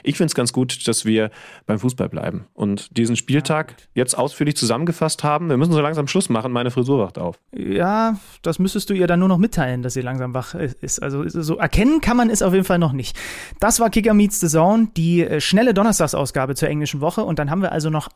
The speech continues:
Speaker 2: eine Folge vor der Weihnachts-Winterpause am kommenden Montag. Da könnt ihr euch sehr drauf freuen. Und, äh, ja, bis dahin, Schlübenmann, wünsche ich dir ein schönes Wochenende. Äh,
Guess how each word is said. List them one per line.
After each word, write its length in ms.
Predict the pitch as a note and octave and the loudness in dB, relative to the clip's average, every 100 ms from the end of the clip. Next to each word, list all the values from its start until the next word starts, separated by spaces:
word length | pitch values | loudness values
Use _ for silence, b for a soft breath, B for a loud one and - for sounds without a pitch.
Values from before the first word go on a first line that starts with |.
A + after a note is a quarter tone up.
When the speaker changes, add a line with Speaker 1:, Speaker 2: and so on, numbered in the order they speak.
| - | -2
Speaker 2:
eine 460 | F#3 B3+ C4+ C4+ - _ | 2 4 2 0 -4 _
Folge 540 | - F3+ F#3 G3 G3 G3+ | -2 4 4 4 -2 -4
vor 300 | - F3+ F3+ | 0 4 4
der 220 | E3+ D3 | 2 0
Weihnachts-Winterpause 1080 | C#3+ E3+ E3 - D3 F#3 E3 D#3 D3 D3 C#3+ B B B B | 0 0 -2 -2 0 2 2 2 0 0 -2 B B B B
am 200 | - C3 | -6 -6
kommenden 360 | C#3 F3 F#3+ D3+ | 2 4 6 4
Montag. 420 | C#3 D#3 D#3 D3 | 0 0 -2 -2
Da 80 | C#3+ | -2
könnt 180 | D#3+ D3+ | 0 0
ihr 60 | |
euch 100 | C#3 | -2
sehr 140 | D3 D#3 | -2 -2
drauf 180 | C#3+ | -2
freuen. 140 | C#3 B2+ B2 C#3 C#3 | -4 -8 -6 -6 -6
Und, 460 | C#3 B2+ B2 - | -8 -10 -10 -8
äh, 200 | B2+ B2 | -6 -6
ja, 200 | D3+ B3 | -4 -4
bis 220 | F#3+ D3 | -4 -4
dahin, 300 | - C#3 F#3 | -2 -2 -2
Schlübenmann, 540 | A#3+ G3+ G3 F#3+ A3+ C#4+ | -2 -2 0 0 -4 -6
wünsche 220 | E3 F#3 | -2 -2
ich 80 | F#3+ | -2
dir 280 | A#3 B3 - | -2 -2 -2
ein 140 | D#3 | -6
schönes 320 | D3 F3 F#3 C3 | -2 0 0 -2
Wochenende. 540 | D3 G3+ F3 G#3+ D#4 _ B B B B | -6 -4 -4 -4 -6 _ B B B B
Äh, 200 | D#3 D#3+ | -6 -4